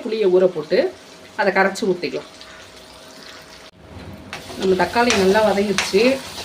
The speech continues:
இப்போ வந்து நம்ம மிளகாத்தூள் போட்டுக்கலாம். இதுல, இதுல வீட்ல அரைக்கிற மிளகாத்தூள்,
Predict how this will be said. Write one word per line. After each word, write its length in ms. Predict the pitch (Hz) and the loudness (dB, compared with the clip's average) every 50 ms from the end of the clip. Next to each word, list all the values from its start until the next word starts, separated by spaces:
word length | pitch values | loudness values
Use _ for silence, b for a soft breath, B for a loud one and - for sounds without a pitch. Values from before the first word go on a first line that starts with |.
| - - - - - - - - - - - - - - - - - - - - | -14 -14 -14 -14 -14 -14 -10 -8 -8 -6 -6 -8 -12 -12 -12 -12 -12 -12 -12 -12
இப்போ 140 | 202 190 208 | -8 -4 -2
வந்து 140 | 202 202 226 240 | -2 -2 -2 -2
நம்ம 220 | 226 214 202 196 | -2 -2 0 2
மிளகாத்தூள் 460 | 196 220 349 381 349 - 269 214 180 - | 2 4 4 2 2 2 0 -2 0 -2
போட்டுக்கலாம். 400 | 170 165 151 147 147 151 139 139 | -4 -4 -4 -4 -4 -4 -4 -6
இதுல, 160 | 131 139 - - - - - - - - - - - - - - - - - - - - - - - - - - - - - - - - - - - - - - - - - - - - - - - - - - - - - - - - - - - - 185 | -6 -8 -10 -10 -12 -12 -12 -12 -12 -12 -12 -12 -12 -14 -12 -12 -12 -12 -12 -12 -10 -12 -12 -12 -14 -16 -16 -16 -16 -10 -8 -8 -8 -8 -10 -14 -16 -18 -18 -20 -16 -14 -14 -14 -14 -16 -20 -20 -20 -20 -20 -20 -20 -20 -20 -20 -20 -20 -20 -20 -14 -8 -4
இதுல 220 | 175 185 190 180 190 | 0 2 2 2 2
வீட்ல 320 | 262 302 294 - 254 185 175 | 0 -2 0 2 4 4 4
அரைக்கிற 260 | 170 170 - 185 175 175 | 4 2 2 2 2 4
மிளகாத்தூள், 520 | 170 170 175 185 196 190 - 185 160 - | 4 4 2 2 0 0 -2 -2 -2 0